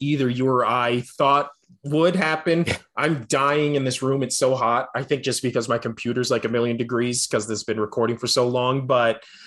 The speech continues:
Speaker 1: this was a good first episode of the Balls and Bros podcast.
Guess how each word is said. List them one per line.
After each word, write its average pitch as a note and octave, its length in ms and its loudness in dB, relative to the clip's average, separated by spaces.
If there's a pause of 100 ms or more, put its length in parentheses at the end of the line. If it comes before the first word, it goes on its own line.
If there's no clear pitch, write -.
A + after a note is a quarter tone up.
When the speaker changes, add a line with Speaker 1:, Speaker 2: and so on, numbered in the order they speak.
(280)
Speaker 1:
this D3 180 2
was D#3+ 140 2
a D3+ 60 0
good C3+ 300 2
first C#3 280 0
episode C#3 480 2
of B2+ 40 -4
the B2+ 80 -2
Balls B2 360 0
and A2+ 100 -6
Bros A#2 420 0
podcast. D#3 880 0